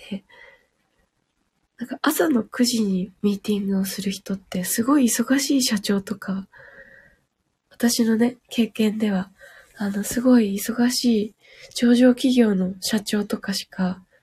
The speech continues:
結構朝、朝ミーティングしか取れないんだよ。ごめんね、みたいな感じで。「シンタさん忙しい人なのかな」とかって <laughs> 思いながら、絶対遅刻しないようにしなきゃな、み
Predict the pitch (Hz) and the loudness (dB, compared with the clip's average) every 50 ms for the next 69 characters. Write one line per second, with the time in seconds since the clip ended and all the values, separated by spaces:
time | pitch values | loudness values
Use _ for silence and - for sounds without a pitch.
0 | _ _ _ _ - 262 254 - 208 220 - - - 226 247 - - 240 220 240 | _ _ _ _ -10 -8 -6 -4 -6 -6 -6 -2 0 0 0 2 2 2 2 2
1 | - _ - - 233 - 262 247 269 302 285 269 - 240 - 214 190 - - - | -4 _ -6 -6 -2 0 2 4 6 6 4 6 2 0 2 2 -4 -4 -6 -8
2 | 180 - 214 214 240 254 262 262 233 202 196 202 185 185 190 190 190 - - - | -8 -6 2 4 4 6 6 4 2 2 0 -2 -2 -2 -2 -6 -6 -10 -20 -20
3 | - - - - - _ - 202 202 226 247 269 302 320 311 294 262 247 - 214 | -20 -20 -20 -20 -20 _ -8 -4 0 0 0 2 2 2 2 2 2 0 -2 -2
4 | 196 185 190 190 - - 202 190 202 202 190 190 185 196 - - - - - - | -2 -2 -2 -4 -4 -6 -4 -4 -4 -4 -2 -2 -4 -4 -6 -12 -18 -18 -18 -16
5 | - - - - - - - - - - 277 277 - 247 - - 208 196 190 - | -16 -16 -16 -18 -16 -10 -8 -6 -4 -4 -2 0 0 0 2 2 0 0 0 -2
6 | 220 - - 254 254 - 285 285 285 - 247 233 240 226 214 208 202 - - 196 | -4 -2 0 0 2 2 2 2 2 0 2 2 2 2 2 -2 -6 -6 -6 -6
7 | 196 202 196 196 202 196 - - - - - - 254 - - - - - _ _ | -4 -4 -4 -4 -6 -8 -4 -4 -4 -4 4 2 2 2 2 -10 -20 -20 _ _
8 | - - - 349 403 403 381 339 311 - 262 226 214 220 226 233 220 220 240 226 | -20 -12 -4 2 2 2 2 2 -2 -2 0 0 2 4 4 4 4 4 2 2
9 | 214 202 190 196 190 185 180 - - - - - - - 214 208 - - - - | 2 0 0 0 0 -2 -2 -6 -14 -18 -20 -12 -4 -4 -4 -4 -4 -16 -6 0
10 | - 269 269 262 254 - - - - - - - - 254 - - - - - 247 | 2 4 4 4 2 0 -10 -8 -6 -6 -6 -6 -8 -8 -6 -6 -6 -2 0 2
11 | 240 254 254 247 254 262 247 226 202 196 - - 202 196 202 196 - - 190 175 | 4 6 6 8 8 8 6 6 4 -2 -4 -4 0 0 0 -2 -2 -2 -4 -2
12 | 180 175 175 180 | -2 -2 -4 -4